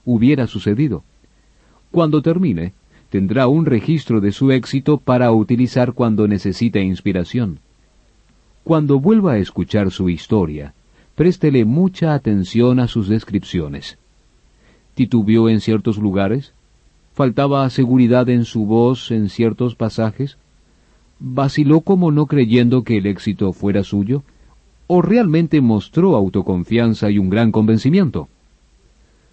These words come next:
Si la primera versión no lo satisface, bórrelo y grabe otro.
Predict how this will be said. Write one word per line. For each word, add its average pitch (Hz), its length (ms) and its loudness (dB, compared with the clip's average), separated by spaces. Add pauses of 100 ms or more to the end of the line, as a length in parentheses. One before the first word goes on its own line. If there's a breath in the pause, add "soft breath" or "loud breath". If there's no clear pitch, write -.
(120)
Si 196 160 -2
la 160 100 2
primera 175 380 2
versión 104 540 -2
no 147 220 0
lo 170 120 0
satisface, 90 720 -6
bórrelo 120 720 2
y 117 40 0
grabe 95 340 0
otro. 113 360 -2